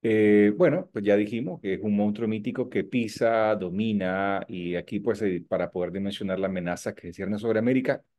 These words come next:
Martí lo utiliza de entrada en su discurso ensayo. La melena zorrillesca, eh, y el modernismo, esta frase que utiliza, ¿verdad? "La poesía se corta, la melena zorrillesca y cuelga del árbol glorioso el chaleco colorado",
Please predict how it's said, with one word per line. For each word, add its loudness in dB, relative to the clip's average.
Martí -2
lo -2
utiliza -2
de -2
entrada -2
en -10
su -6
discurso -8
ensayo. -6
La 4
melena 4
zorrillesca, 0
eh, -4
y -2
el 0
modernismo, -2
esta -2
frase 0
que -6
utiliza, 0
¿verdad? 4
"La 0
poesía -2
se -4
corta, -2
la -2
melena -4
zorrillesca -2
y -10
cuelga 2
del 2
árbol 0
glorioso -2
el -8
chaleco -6
colorado", 2